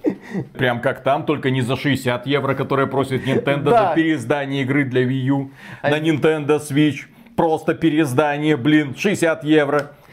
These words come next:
Speaker 1: Замечательно. Не, ну, игра здесь стоит около пятисот рублей, всё хорошо, она не пытается, так сказать, быть трипл эй продуктом, естественно, и таковым не является. Видно, что разработчики не стали, так сказать, убивать Nintendo.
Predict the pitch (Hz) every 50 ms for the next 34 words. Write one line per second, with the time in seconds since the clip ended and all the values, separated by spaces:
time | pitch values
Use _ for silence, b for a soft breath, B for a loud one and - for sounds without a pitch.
0 | B B B B B 135 151 156 156 139 - 160 165 202 226 170 139 156 175 185
1 | 175 160 175 170 - 127 143 143 135 - 175 160 156 156 156 - - 143 147 -
2 | 139 147 127 151 151 147 - - 143 131 135 156 151 156 156 190 220 247 240 202
3 | 151 - - - 165 147 - - 151 147 151 156 151 - 220 240 247 202 180 165
4 | 156 165 170 175 170 - 208 196 - 220 196 175 156 151 151 - - 151 - -
5 | 151 - - - - 214 208 175 190 170 160 156 151 175 185 - - - 190 180
6 | 165 - 165 175 175 170 165 165 170 180 180 165 185 254 226 - - 202 180 180
7 | 180 165 - - 196 190 - - - 175 170 165 165 165 160 160 170 165 175 175
8 | 170 180 180 175 170 170 170 170 170 170 175 175 175 170 165 160 156 185 170 B
9 | B B B B B B B 226 233 226 202 185 - - 190 196 175 190 202 202
10 | 190 202 196 196 - 196 185 - 196 202 196 196 190 196 - - - 214 190 160
11 | 143 143 139 139 147 127 - - - 156 135 147 139 131 - - - 165 151 139
12 | 131 160 160 147 151 165 143 131 123 - - - 135 151 160 156 147 160 143 -
13 | 156 151 151 151 151 185 185